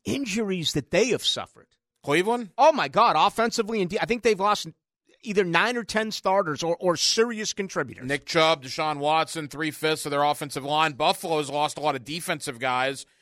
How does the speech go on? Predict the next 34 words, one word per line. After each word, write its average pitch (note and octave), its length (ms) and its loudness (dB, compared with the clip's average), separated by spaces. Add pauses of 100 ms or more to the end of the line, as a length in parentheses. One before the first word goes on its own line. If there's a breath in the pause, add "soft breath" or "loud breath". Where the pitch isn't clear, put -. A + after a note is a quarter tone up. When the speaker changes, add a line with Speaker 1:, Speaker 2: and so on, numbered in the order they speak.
(160)
Speaker 2:
and B2+ 100 -6
they're D3+ 120 2
still D3+ 240 -2
playing C#3+ 380 -2
well. D3 400 2 (220 soft breath)
Look, F#3 200 2
if D#3 160 -2
Jacksonville C4 640 2
makes A3 280 0
the A3 80 -8
postseason, G3 760 -2
odds E3 400 0
are F3+ 240 4
Cleveland F3 760 -4
will F3 220 2
be E3+ 240 -4
the D#3+ 180 -4
opponent. D#3 580 -2 (320)
It'll C#3+ 180 0
be F3 140 4
a G3+ 60 4
rematch. F#3+ 600 0
Cleveland E3+ 480 -4
beat A#3+ 200 4
'em D#3 220 -2 (300)
up D3 220 0
in E3+ 120 -4
Cleveland F#3 440 0
a E3 40 -4
couple E3+ 260 -4
weeks F3+ 300 -4
ago, D#3+ 240 2
thirty-one E3+ 600 -2
twenty-seven. D#3 800 -2